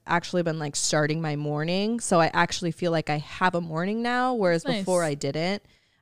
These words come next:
Speaker 1: Oh, I've been going to the gym.
Speaker 2: That's amazing.
Speaker 1: That's, who would have thought, you guys?
Speaker 2: Who would have thought that Alex would be going to the gym every
Speaker 1: That's
Speaker 2: day?
Speaker 1: crazy.
Speaker 2: Good for you.
Speaker 1: That's crazy.
Speaker 2: That
Speaker 1: I
Speaker 2: probably feels so good.
Speaker 1: just getting a quick workout in.
Speaker 2: Get your twelve, three thirty.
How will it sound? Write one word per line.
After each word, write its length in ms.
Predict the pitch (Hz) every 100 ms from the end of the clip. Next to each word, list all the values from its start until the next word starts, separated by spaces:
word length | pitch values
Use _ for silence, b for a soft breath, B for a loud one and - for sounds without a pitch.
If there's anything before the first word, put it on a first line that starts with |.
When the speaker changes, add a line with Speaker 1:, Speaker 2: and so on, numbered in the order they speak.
| _
Speaker 1:
Oh, 160 | 185 185
I've 120 | 156
been 120 | 151 151
going 180 | 147 143
to 40 |
the 100 | -
gym. 540 | - 139 139 180 302 - _ _ -
Speaker 2:
That's 200 | 180 214
amazing. 640 | 208 131 170 180 202 262
Speaker 1:
That's, 460 | 185 180 - - - _ _
who 120 | 226
would 80 | 233
have 80 | 202
thought, 300 | - 143 -
you 100 | 160
guys? 200 | 139 143
Speaker 2:
Who 60 | 269
would 100 | 277
have 120 | 294
thought 400 | 269 233 226 - -
that 180 | 214 -
Alex 360 | 196 202 -
would 60 | 214
be 100 | 202
going 320 | 180 185 185
to 60 | 190
the 80 |
gym 200 | 180 175
every 100 | 165
Speaker 1:
That's 200 | 214 160
Speaker 2:
day? 120 | 165 185
Speaker 1:
crazy. 680 | 185 185 180 160 151 170 185 - _ _ _ _ -
Speaker 2:
Good 140 | 240
for 100 | -
you. 240 | 208 175 180 -
Speaker 1:
That's 300 | 202 226 -
crazy. 420 | - 165 170 -
Speaker 2:
That 60 | 160
Speaker 1:
I 40 |
Speaker 2:
probably 160 | 349 370
feels 240 | - 392
so 220 | - 370
good. 200 | 349 381
Speaker 1:
just 180 | - 196
getting 200 | 208 -
a 100 | 185 -
quick 140 | 214 - -
workout 460 | 170 - 214 208 214
in. 540 | 220 226 233 247 254 - -
Speaker 2:
Get 100 | 285
your 120 | 277
twelve, 440 | - - 220 208
three 220 | - 196 196
thirty. 420 | 190 180 170